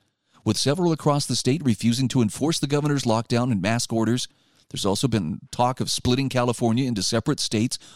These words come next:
or of joining some counties with those in other states to form a new state. These are ideas that seem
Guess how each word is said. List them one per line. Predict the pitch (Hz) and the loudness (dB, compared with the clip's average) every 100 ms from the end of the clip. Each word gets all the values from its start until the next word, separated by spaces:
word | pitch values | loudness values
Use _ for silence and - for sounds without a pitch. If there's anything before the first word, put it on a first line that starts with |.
| - | -2
or | 127 143 | 0 2
of | 117 123 | 2 0
joining | 117 143 196 113 | 2 2 2 0
some | 151 - 135 | 0 0 0
counties | - 117 107 147 - - | 0 0 0 -2 -4 -2
with | 131 - | -2 2
those | 131 156 | 2 2
in | 156 - | -2 0
other | 196 220 | 0 0
states | - 90 98 - | 0 -2 -4 -2
to | 151 | 0
form | 127 139 | 0 0
a | 147 | 2
new | 151 247 | 2 2
state. | - 85 - - _ _ _ _ _ _ _ _ _ _ _ | 0 -4 -8 -16 _ _ _ _ _ _ _ _ _ _ _
These | - 196 220 | -2 0 2
are | 196 | 2
ideas | 165 151 139 143 | 2 2 2 2
that | 135 | 0
seem | - - 165 160 | -2 -2 0 -2